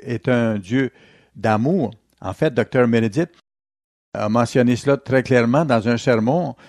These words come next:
que vous trouvez sur le site anglais L C G point org, le sermon numéro cinq cent vingt-sept, et le titre est Jésus, notre sauveur, notre souverain sacrificateur et notre ami. Docteur Meredith a dit, «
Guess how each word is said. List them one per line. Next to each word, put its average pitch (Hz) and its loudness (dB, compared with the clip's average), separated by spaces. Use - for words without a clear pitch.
que 120 -4
vous 110 -2
trouvez 123 2
sur - -8
le 117 2
site 135 -2
anglais 117 2
L 120 2
C 117 0
G 123 2
point 107 -4
org, 151 0
le 117 0
sermon 120 2
numéro 117 2
cinq 117 -2
cent 117 0
vingt-sept, 107 -2
et 131 0
le 120 2
titre 123 -2
est 113 -6
Jésus, 127 0
notre 113 -2
sauveur, 120 2
notre 110 -4
souverain 127 -2
sacrificateur 120 -2
et 127 4
notre 120 -2
ami. 117 0
Docteur 117 2
Meredith 117 2
a 117 -2
dit, « 131 -2